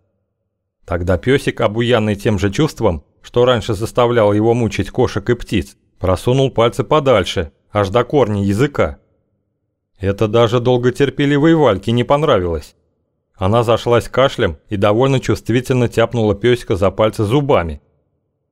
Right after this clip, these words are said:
Желая уберечь свою конечность от дурацкой травмы,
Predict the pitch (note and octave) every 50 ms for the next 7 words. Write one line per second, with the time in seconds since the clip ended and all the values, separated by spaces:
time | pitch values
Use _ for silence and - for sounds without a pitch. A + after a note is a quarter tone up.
0 | _ _ _ - - F#2 F2 G2+ G#2 A#2 A#2 A#2 A2+ G#2+ G#2 G#2+ A2+ A2+ A#2 G#2
1 | - - G#2+ A2 A2 A2+ G#2+ G#2 - G#2+ A2 A#2 A2+ - - A2+ G2+ - - -
2 | A#2 G#2 G2 G#2+ A2+ A2+ A2 G2+ - - G#2+ G2+ A#2 A2 B2 C#3 C#3+ B2+ C3+ G#2
3 | E2 -